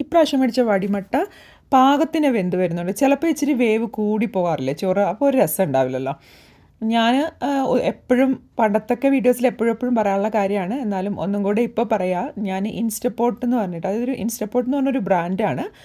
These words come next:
റൈസ് കുക്ക്, ഒരു തരം കുക്കർ ആ, കുക്കിംഗ് സിസ്റ്റമാണിത്. കുക്കറിൻ്റെ സിസ്റ്റമാണ്.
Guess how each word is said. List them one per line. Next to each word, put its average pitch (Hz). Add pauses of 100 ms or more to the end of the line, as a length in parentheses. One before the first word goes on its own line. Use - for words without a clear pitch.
(400)
റൈസ് 269 (100)
കുക്ക്, -
ഒരു 359
തരം 330
കുക്കർ 302
ആ, 233
കുക്കിംഗ് - (100)
സിസ്റ്റമാണിത്. 214 (420)
കുക്കറിൻ്റെ 302
സിസ്റ്റമാണ്. 226